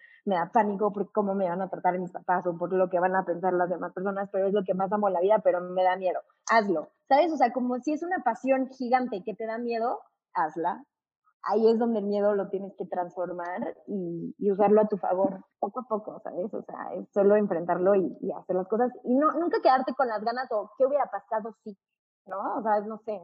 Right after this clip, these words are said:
puede haber alguien por ahí que quiera ser, no sé, cantante, pero entonces no se atreve, pero entonces se queda en el, "Yo hubiera, me hubiera encantado", ¿no? O sea, luego es muy triste como que ver,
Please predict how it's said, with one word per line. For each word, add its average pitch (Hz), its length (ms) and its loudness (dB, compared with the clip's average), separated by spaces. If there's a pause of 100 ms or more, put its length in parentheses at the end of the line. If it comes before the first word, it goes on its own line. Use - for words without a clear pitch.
puede 233 140 2
haber 247 160 2
alguien 247 300 0
por 226 120 -8
ahí 214 260 -4
que 202 140 -14
quiera 220 260 -4
ser, 214 300 -4 (440)
no 214 120 -8
sé, 214 240 -6
cantante, 220 600 0
pero 202 120 -8
entonces 208 220 -8
no 233 80 -6
se 214 80 0
atreve, 220 420 0
pero 196 200 -8
entonces 220 320 -4
se 208 100 -4
queda 214 220 -4
en 208 100 -6
el, 208 160 -8 (380)
"Yo 247 240 4
hubiera, 262 340 6
me 247 220 -2
hubiera 254 240 0
encantado", 214 680 0
¿no? 180 360 -8
O 202 100 -12
sea, 226 100 -4
luego 247 200 2
es 247 80 2
muy 240 340 -4 (360)
triste 269 840 0
como 233 320 -2
que 214 120 -4
ver, 220 220 -2